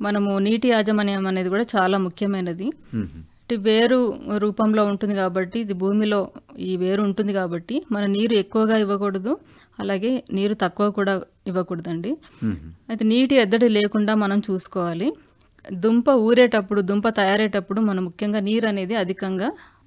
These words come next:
Speaker 1: ఇవ్వాలి.
Speaker 2: మ్మ్.
Speaker 1: అప్పుడు దుంప బాగా ఊరుతుంది, తయారవుతుంది. ఆ, అలాగే మనము కోత కోసే ముందు, అంటే త్రవ్వి వెలికి తీసే ముందు
Speaker 2: మ్మ్.
Speaker 1: ఒక రెండు మూడు రోజుల ముందు ఈ నీరు అనేది ఆపివేయాలండి.
Speaker 2: ఆపేయాలండి.
Speaker 1: ఆపివేసేసి
Speaker 2: మ్మ్.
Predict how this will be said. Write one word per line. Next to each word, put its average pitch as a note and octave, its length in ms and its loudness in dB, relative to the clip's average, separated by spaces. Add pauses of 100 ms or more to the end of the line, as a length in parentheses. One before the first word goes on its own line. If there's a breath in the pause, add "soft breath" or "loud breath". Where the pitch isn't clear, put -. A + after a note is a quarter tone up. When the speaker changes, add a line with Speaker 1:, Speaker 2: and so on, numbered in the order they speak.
(120)
Speaker 1:
ఇవ్వాలి. F3+ 400 -2 (280 soft breath)
Speaker 2:
మ్మ్. A#2+ 200 0
Speaker 1:
అప్పుడు A3 200 -4
దుంప G#3+ 320 -2
బాగా G3 420 0 (280)
ఊరుతుంది, F3+ 520 0
తయారవుతుంది. F#3 760 0 (680 soft breath)
ఆ, G#3+ 260 -4
అలాగే A3+ 400 2
మనము G#3 560 0 (260)
కోత A3 240 2
కోసే G#3+ 460 2
ముందు, G3+ 260 2
అంటే A3 460 2 (240)
త్రవ్వి G#3 320 4
వెలికి G#3 320 2
తీసే G#3+ 340 -2
ముందు G3 400 -4 (280 loud breath)
Speaker 2:
మ్మ్. A#2 120 -2
Speaker 1:
ఒక G#3 100 -4
రెండు G#3 280 2
మూడు G#3 220 4
రోజుల G3+ 320 2
ముందు A3 420 0 (500 soft breath)
ఈ F#3 560 0
నీరు A3 280 2
అనేది G#3+ 380 2
ఆపివేయాలండి. F3+ 800 -2
Speaker 2:
ఆపేయాలండి. E3 240 -10
Speaker 1:
ఆపివేసేసి G3+ 720 0
Speaker 2:
మ్మ్. - 120 -10